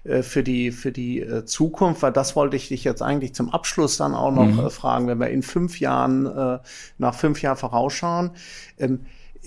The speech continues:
Speaker 1: wird die, äh, Markenpositionierung im Markt, werden die Marktanteile, äh, werden die dann noch genauso stark sein? Oder habt ihr dann doch auch Bedenken? Wir sehen es ja bei der Automobilindustrie,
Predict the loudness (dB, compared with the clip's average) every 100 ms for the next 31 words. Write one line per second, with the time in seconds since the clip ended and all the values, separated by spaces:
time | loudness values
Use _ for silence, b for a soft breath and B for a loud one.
0 | 2 4 6 6 6 6 6 6 6 6
1 | 6 4 2 2 0 4 2 2 2 4
2 | 6 6 4 4 2 2 2 2 4 4
3 | 4 2 4 6 6 6 4 2 -2 -2
4 | -2 -2 0 2 4 6 6 6 6 4
5 | 6 4 4 2 2 4 2 4 6 6
6 | 6 4 2 0 2 2 2 0 0 2
7 | 2 2 2 2 2 0 0 2 4 2
8 | 4 4 4 2 4 4 2 -4 -4 2
9 | 2 2 2 2 2 2 2 2 0 2
10 | 2 2 2 0 0 0 0 2 2 0
11 | -2 2 4 4